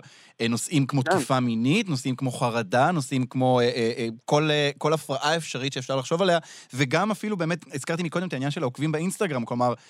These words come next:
Speaker 1: ה-, הדור הזה בעצם מוצא את הדרך שלו, אה, להתחבר לאירוע שהוא קצת של העולם הישן, הוא כבר כאילו קורה עשרות שנים וזה, אבל, אבל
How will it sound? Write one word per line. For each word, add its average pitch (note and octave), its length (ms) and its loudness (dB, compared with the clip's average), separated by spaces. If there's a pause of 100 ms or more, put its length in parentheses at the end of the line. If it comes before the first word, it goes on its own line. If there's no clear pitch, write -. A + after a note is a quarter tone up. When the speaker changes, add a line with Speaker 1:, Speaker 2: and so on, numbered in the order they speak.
(320)
Speaker 1:
ה-, B2 260 -2
הדור C#3+ 340 2
הזה E3 240 2
בעצם D#3+ 320 0
מוצא D3 200 0
את D#3 80 -2
הדרך D#3 360 2
שלו, F#3 460 2 (440)
אה, A#2+ 300 4
להתחבר F3 640 2
לאירוע D3+ 600 4
שהוא C#3 360 0 (240)
קצת - 240 0
של A3+ 120 2
העולם F#3+ 280 4
הישן, G3+ 420 0
הוא F#3 80 0
כבר A#2 160 -8
כאילו C3 240 -4
קורה C3+ 200 0
עשרות C#3+ 300 -4
שנים E3+ 420 -2
וזה, E3 280 -4 (340)
אבל, C3 400 0
אבל B2 280 -2